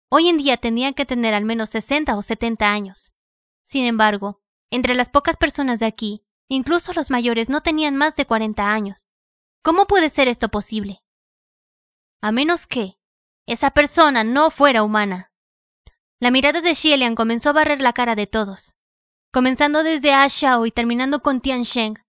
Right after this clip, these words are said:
vio caras ligeramente asustadas, desconcertadas y estupefactas. Las reacciones de todos se conformaron a la razón.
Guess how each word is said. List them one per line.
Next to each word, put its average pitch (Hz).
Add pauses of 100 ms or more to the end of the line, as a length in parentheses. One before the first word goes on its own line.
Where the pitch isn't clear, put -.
(300)
vio 254
caras 311
ligeramente 302
asustadas, 226 (180)
desconcertadas 254
y 277
estupefactas. 226 (560)
Las 240
reacciones 320
de 359
todos 302
se 269
conformaron 254
a 214
la 208
razón. 208